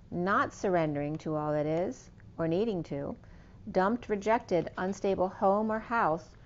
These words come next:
recovering from exile with gift or by being more present with flame, perhaps, receiving new passion without love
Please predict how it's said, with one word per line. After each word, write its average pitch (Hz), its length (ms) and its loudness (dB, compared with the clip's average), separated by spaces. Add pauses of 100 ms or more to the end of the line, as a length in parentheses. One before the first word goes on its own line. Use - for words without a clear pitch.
(240)
recovering 202 440 0
from 240 220 -6
exile 160 640 0
with 180 240 -2
gift - 400 0 (100)
or 202 140 2
by 190 400 2 (140)
being 208 240 2
more 185 120 2
present 185 580 0 (180)
with 170 180 -4
flame, 240 400 -2
perhaps, - 540 -6 (680)
receiving 220 540 2
new 240 100 2
passion 240 680 -2
without 180 360 2
love 165 360 0